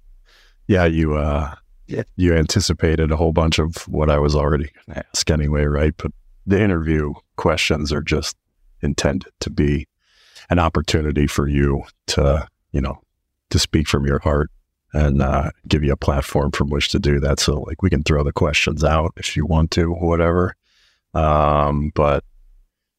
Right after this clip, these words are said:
God, what a beautiful trajectory you're on. So just filled with so much pain, but also so much love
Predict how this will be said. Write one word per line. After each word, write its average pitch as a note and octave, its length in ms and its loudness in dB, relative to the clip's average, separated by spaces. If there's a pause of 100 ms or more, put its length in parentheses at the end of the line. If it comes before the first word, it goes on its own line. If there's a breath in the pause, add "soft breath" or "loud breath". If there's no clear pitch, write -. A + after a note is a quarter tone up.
(220)
God, - 220 -20
what F2 160 0
a E2+ 40 2
beautiful D#2 800 0 (840)
trajectory D#2 960 0 (100)
you're C#2+ 360 0
on. D2+ 440 2 (460)
So - 320 -2 (200)
just - 240 0
filled F2+ 320 0
with D2 120 -2
so F2 220 2
much E2+ 340 0
pain, D#2+ 560 0 (640)
but F2 120 0
also E2+ 300 2
so - 220 -2
much D#2+ 260 0
love D2 560 0